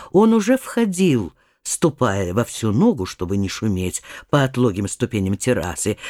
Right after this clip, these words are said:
как вдруг вспомнил то, что он всегда забывал, и то, что составляло самую мучительную сторону его отношений к ней,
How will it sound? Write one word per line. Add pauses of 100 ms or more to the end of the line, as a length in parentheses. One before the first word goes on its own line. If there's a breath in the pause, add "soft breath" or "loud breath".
(140 loud breath)
как
вдруг
вспомнил (120)
то, (560)
что
он
всегда
забывал, (560 loud breath)
и
то,
что
составляло (260 loud breath)
самую
мучительную
сторону
его
отношений
к
ней,